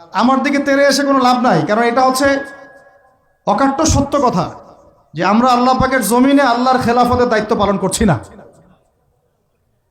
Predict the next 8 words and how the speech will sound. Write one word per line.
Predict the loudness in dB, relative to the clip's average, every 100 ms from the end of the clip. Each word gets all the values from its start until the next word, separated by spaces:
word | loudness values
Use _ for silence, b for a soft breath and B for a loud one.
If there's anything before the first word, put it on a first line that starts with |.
| _ _
আমরা | -2 0 2
আল্লাহ | 2 2 2
পাকের | 0 0
জমিনে | 2 2 2 2
আল্লাহর | 2 2 2 2 2
নিয়ামতগুলো | 2 2 0 0 0
ভোগ | 2 0
করে | 0 0 0 -2 -6